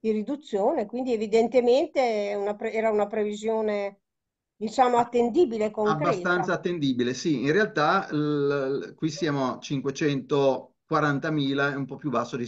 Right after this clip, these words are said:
Speaker 1: No, e
Speaker 2: seicentoquaranta.
Speaker 1: poi, sai, allora l'obiettivo era il venti, la riduzione del venti per cento, adesso abbiamo degli obiettivi un po' più ambiziosi, quindi
Speaker 2: Assolutamente,
Speaker 1: giustamente
Speaker 2: perché il patto dei sindaci era partito con il venti per cento, adesso
Speaker 1: venti, venti, venti, esatto.
Speaker 2: va al, eh,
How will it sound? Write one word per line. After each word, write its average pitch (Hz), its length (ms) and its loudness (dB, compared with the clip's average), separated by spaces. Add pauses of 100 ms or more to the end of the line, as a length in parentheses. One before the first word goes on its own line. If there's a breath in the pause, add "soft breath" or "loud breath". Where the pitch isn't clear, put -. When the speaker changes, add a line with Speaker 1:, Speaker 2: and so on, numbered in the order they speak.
(140)
Speaker 1:
No, 277 120 0
e 262 120 6
Speaker 2:
seicentoquaranta. 247 40 -4
Speaker 1:
poi, 370 220 4
sai, 269 260 4
allora 262 400 6
l'obiettivo 277 500 0
era 381 120 2
il 233 80 0
venti, 240 320 -4
la 240 100 4
riduzione 240 460 -6
del 269 160 -2
venti 233 280 0
per 233 200 -4
cento, 226 400 -2
adesso 240 320 -4
abbiamo 208 320 -2
degli 196 200 -8
obiettivi 208 520 -6
un 233 100 -6
po' 190 140 -4
più 202 100 -6
ambiziosi, 185 800 -6
quindi 185 160 -10
Speaker 2:
Assolutamente, 180 240 -4
Speaker 1:
giustamente 151 640 0
Speaker 2:
perché 151 500 0
il 139 140 -4
patto 170 240 0
dei 170 140 0
sindaci 165 440 -2
era 156 140 0
partito 151 560 -4
con 151 220 2
il 143 60 -2
venti 156 280 -2
per 175 180 -4
cento, 175 680 0
adesso 147 420 0
Speaker 1:
venti, 220 320 -2
venti, 208 320 -4
venti, 180 320 -8
esatto. 185 260 -8
Speaker 2:
va 156 320 2
al, 151 200 2
eh, 135 640 0